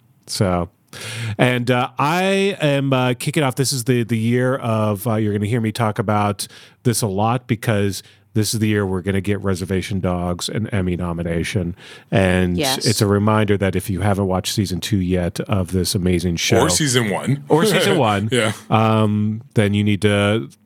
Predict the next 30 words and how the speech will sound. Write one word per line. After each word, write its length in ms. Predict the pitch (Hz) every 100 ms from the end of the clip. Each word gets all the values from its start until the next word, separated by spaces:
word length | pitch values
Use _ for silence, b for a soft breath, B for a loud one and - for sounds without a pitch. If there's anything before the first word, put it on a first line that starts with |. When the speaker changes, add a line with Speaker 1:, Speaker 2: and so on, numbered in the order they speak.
| -
Speaker 1:
catch 240 | 131 117
up 260 | 110 98 -
during 220 | 110 98
the 60 | 87
holidays. 600 | 95 - - 107 107 - -
Uh, 360 | 113 104 101 113
you 80 | 117
know, 140 | 101
it's 200 | 95 -
on 240 | 135 107 104
a 120 | -
lot 240 | 101 117
of 60 | 123
people's 440 | 123 - 113 107 113
lists. 440 | 110 113 - -
Uh, 260 | 110 104 104
it's 140 | 98
a 20 |
lot 140 | 107 98
of 80 | 98
people's 320 | 110 107 107
number 180 | 110 110
one 220 | 101 113
show 220 | - 117
of 80 | 110
the 60 | 107
year 180 | 110
for 140 | 117 113
good 180 | 117 104
reason. 420 | 104 101 101